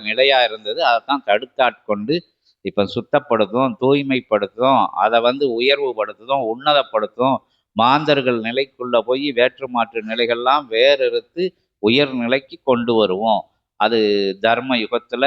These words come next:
சத்திய யுகத்துல அவங்கள வந்து வாழ வைப்போம் அப்படின்னு சொல்லி, மத்த மாறா நிலைகளை,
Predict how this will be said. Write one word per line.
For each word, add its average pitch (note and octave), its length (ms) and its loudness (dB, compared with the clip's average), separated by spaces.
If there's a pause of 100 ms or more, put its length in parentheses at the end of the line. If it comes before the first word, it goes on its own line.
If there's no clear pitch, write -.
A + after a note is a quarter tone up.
சத்திய - 480 -2
யுகத்துல A2+ 440 0
அவங்கள G#2+ 380 0
வந்து A2+ 220 -6
வாழ A2 320 4
வைப்போம் G#2 480 -4
அப்படின்னு G#2+ 360 -6
சொல்லி, A#2+ 420 0 (460)
மத்த A2+ 340 0
மாறா C3 580 2 (180)
நிலைகளை, C3+ 480 -2